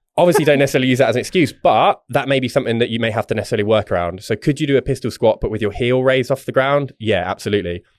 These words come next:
But like anything, you just have to regress the exercise and make it easier. So can someone do body weight squat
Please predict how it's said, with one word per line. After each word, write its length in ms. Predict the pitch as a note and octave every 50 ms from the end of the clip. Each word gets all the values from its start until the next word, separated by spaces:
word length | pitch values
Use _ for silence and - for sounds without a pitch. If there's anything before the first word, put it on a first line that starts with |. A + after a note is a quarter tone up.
| _ _
But 120 | F3+ F#3+
like 240 | A#3+ E4+ F4+ - - _
anything, 580 | - D#3+ F#3 D3+ A2+ - - D#2 F#2 A2 C#3+ C#3 _ _ _ _ _
you 140 | - C3 C#3+
just 240 | C#3 E3+ E3 D3 -
have 240 | - - D3+ - -
to 160 | - C#3+ C3
regress 560 | B2 C3 A2 - - A2+ A#2 E3+ F3 - -
the 180 | - A#2 A2+ B2
exercise 640 | - - - C3 A#2 - C3+ C#3 D3+ E3+ D#3 -
and 100 | A#2+ A#2
make 220 | A#2 A#2+ A2+ -
it 100 | - -
easier. 400 | A2 A2 A2 G#2 A#2 B2 C#3 G3 G#3 _ _ _ _ _
So 320 | - - C#3 C3+ C3+ C3+ - _ _
can 240 | - F3 F3 F3 E3+
someone 400 | - - C3 A#2 A#2 A2 A2 G#2+
do 360 | G#2+ G2 F#2 F#2 F#2 F#2 F#2+ _ _ _ _ _ _ _
body 220 | _ A#2+ G#2+ G#2+ G2+
weight 240 | F#2+ F#2 G2 - -
squat 380 | - - F2 E2+ F2 E2+ -